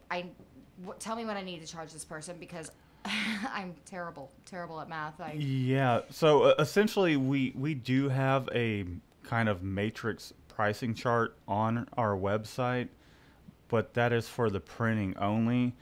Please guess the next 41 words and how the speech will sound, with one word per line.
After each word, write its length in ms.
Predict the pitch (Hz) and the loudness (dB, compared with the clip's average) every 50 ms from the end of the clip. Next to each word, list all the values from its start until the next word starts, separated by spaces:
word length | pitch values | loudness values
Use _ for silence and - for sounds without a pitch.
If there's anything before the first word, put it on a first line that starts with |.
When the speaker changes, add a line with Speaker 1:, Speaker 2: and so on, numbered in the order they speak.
| - - - - - _ _ - | -20 -20 -20 -20 -20 _ _ -2
Speaker 2:
And 580 | 165 185 202 185 170 165 160 165 165 156 - - - - - - 165 | 0 2 4 4 4 4 4 2 0 -2 -4 -8 -14 -20 -12 -4 0
yet, 320 | 185 180 170 165 135 139 | 2 2 2 2 0 0
but 180 | 135 147 147 143 | 0 2 4 4
it 220 | 139 127 131 117 | 2 2 0 0
does 220 | 110 131 135 135 127 | 2 4 4 6 4
Speaker 1:
Hey, 60 | - - | 4 4
Ru- 60 | 131 | 4
Speaker 2:
not 420 | 139 143 147 147 143 143 139 131 - - - - - | 4 6 6 6 6 4 4 2 0 -6 -14 -20 -20
consider, 760 | - - - 156 127 127 123 - - - 139 135 131 135 131 | -10 -2 0 2 2 2 0 -2 -2 0 0 2 2 2 2
it 120 | 120 107 135 | 2 2 2
does 180 | 143 156 143 | 2 2 2
not 220 | 156 170 156 - - | 2 0 -2 -2 -2
take 260 | - 156 147 139 - | -2 -2 0 0 2
into 560 | 143 135 135 127 131 - - 131 120 113 110 | 2 2 2 0 -2 -6 -6 -2 -2 -2 -2
Speaker 1:
Ru-, 140 | 107 110 - | -2 -2 0
Speaker 2:
fact 320 | - 135 127 127 127 127 | 2 4 6 6 6 4
Speaker 1:
Ruel? 100 | 127 127 | 4 4
Speaker 2:
that 340 | 127 123 120 117 113 - - - - - - - - | 6 8 8 6 4 2 -4 -18 -20 -20 -16 -8 0
if 80 | 247 247 123 254 | 6 6 6 8
Speaker 1:
Maxwell? 200 | 381 440 453 - - - - - - - | 6 2 0 -2 -10 -20 -20 -10 -2 2
A 140 | 285 254 | 4 6
one, 140 | - - - | 6 6 6
Speaker 2:
someone, 140 | 262 247 240 | 4 4 4
Speaker 1:
hi. 220 | 277 262 269 269 - - - - _ _ _ _ - | 2 2 2 0 -6 -12 -20 -20 _ _ _ _ -12
Speaker 2:
<laughs> 480 | 247 247 214 214 220 196 - 110 104 156 | -10 -10 -8 -8 -4 0 2 6 6 6
that 380 | 127 123 135 127 120 - - - | 6 6 4 4 4 2 0 -6
someone 580 | - - - - 147 135 135 135 131 131 127 | -14 -8 0 4 6 6 6 8 6 6 6
is, 200 | 120 113 110 - - | 6 4 2 0 -2
if 140 | - 117 - | -4 -2 0
they're 120 | - 123 | 0 -2
providing 520 | 120 - - 127 107 117 117 117 117 113 107 | 0 0 -2 2 4 6 6 6 4 2 0
shirts, 360 | 107 - - 113 107 98 - | 0 0 0 0 0 0 -2
then 420 | - - 110 107 110 107 104 104 107 | -2 0 0 2 2 0 -2 -4 -4
we 180 | 117 123 123 | -4 -2 -2
have 380 | 113 113 113 110 110 110 - - - _ - _ - - | -2 -2 -2 -2 -2 -2 -4 -8 -18 _ -20 _ -14 -8
to 80 | - 104 | -6 -4
mark 420 | 101 95 98 101 98 95 87 - | -4 -2 0 0 0 -2 -2 -4
those 200 | - 104 98 90 | -4 -4 -4 -4
prices 540 | - - - 107 101 95 92 - 104 92 85 | -6 -6 -2 0 0 0 0 -4 -4 -4 -2
up 300 | 92 92 90 87 - - - | 0 -2 -2 -2 -6 -12 -14
to 500 | - - 98 92 90 90 87 87 87 | -10 -8 -6 -6 -4 -4 -4 -4 -6